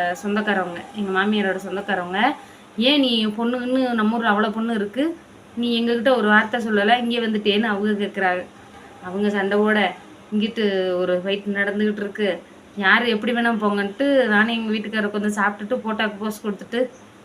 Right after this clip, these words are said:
ஜாலியா எங்க நிச்சயதார்த்தம் முடிஞ்சிச்சு. அந்த மூணு பவுன் போடுறது ஒரு பவுனா போனதை அவர் என்கிட்ட சொல்லாம இருந்திருக்கணும். அந்த இடத்துல சொல்லிட்டாரா, நான் எங்க அம்மாட்ட சொன்னேன்னா அது ஒரு சண்டையா போயிருச்சு. இதுதாங்க நடந்துச்சு.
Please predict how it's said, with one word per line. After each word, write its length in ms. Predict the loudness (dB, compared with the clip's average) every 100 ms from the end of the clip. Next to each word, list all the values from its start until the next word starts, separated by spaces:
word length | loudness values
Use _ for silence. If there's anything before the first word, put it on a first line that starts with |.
| -18 -4
ஜாலியா 320 | 4 4 4
எங்க 140 | 2
நிச்சயதார்த்தம் 600 | 0 0 -2 -2 -2 -4
முடிஞ்சிச்சு. 360 | -2 -4 -4 -12 -14 -20 -20 -20 -20 -14
அந்த 180 | -8 -4
மூணு 320 | -2 -2 -2
பவுன் 300 | 0 0 0
போடுறது 380 | 0 0 0 0
ஒரு 220 | 0 -2 -2
பவுனா 400 | -2 0 0 0
போனதை 440 | 0 0 2 2 2 0 -4 -14 -6
அவர் 200 | 0 4
என்கிட்ட 260 | 4 2 0 4
சொல்லாம 460 | 6 6 6 6
இருந்திருக்கணும். 500 | 2 0 -2 -2 -6 -8 -16 -20 -6
அந்த 240 | 0 2
இடத்துல 240 | 2 4 2 4
சொல்லிட்டாரா, 760 | 2 4 4 6 8 8 4 0 -12 -20 -6
நான் 100 | -2
எங்க 180 | 0 2
அம்மாட்ட 320 | 4 4 2
சொன்னேன்னா 440 | -2 2 4 4 4
அது 200 | 2 0
ஒரு 140 | -2
சண்டையா 400 | -4 -4 0 0
போயிருச்சு. 440 | -2 -6 -8 -12 -14 -16 -20 -20 -20 -16 -8
இதுதாங்க 320 | -4 -2 0 0
நடந்துச்சு. 600 | 0 -2 -4 -8 -8